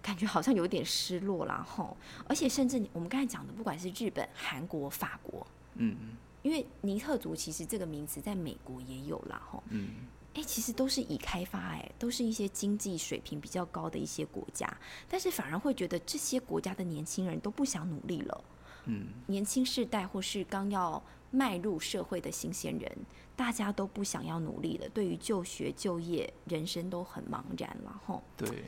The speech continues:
Speaker 1: 觉得好像转为比较消极以对这样的一个心态。
Speaker 2: 嗯。
Speaker 1: 那其实在日本有一位教授，他叫做内田树。
Speaker 2: 嗯。
Speaker 1: 他曾经也分析过说，尼特族之所以会成为尼特族，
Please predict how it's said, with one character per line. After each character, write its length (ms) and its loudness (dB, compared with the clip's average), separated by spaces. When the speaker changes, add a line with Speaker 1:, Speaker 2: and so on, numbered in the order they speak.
Speaker 1:
觉 100 -4
得 80 0
好 160 0
像 220 0
转 200 -4
为 100 -4
比 100 -6
较 160 -2
消 240 -2
极 160 -4
以 180 -6
对 140 -2
这 140 -4
样 120 -6
的 80 -8
一 120 -4
个 120 -8
心 360 -6
态。 240 -4
Speaker 2:
嗯。 240 4
Speaker 1:
那 120 4
其 160 0
实 320 2
在 180 8
日 180 8
本 120 4
有 160 2
一 140 2
位 240 6
教 300 4
授， 240 2
他 180 -2
叫 140 0
做 160 2
内 240 2
田 360 -6
树。 360 2
Speaker 2:
嗯。 200 4
Speaker 1:
他 280 0
曾 200 0
经 160 2
也 140 4
分 180 -2
析 260 -2
过 220 -2
说， 420 2
尼 220 4
特 280 2
族 280 -2
之 240 0
所 300 -2
以 140 0
会 220 0
成 280 -6
为 160 -2
尼 220 0
特 320 -6
族， 180 -10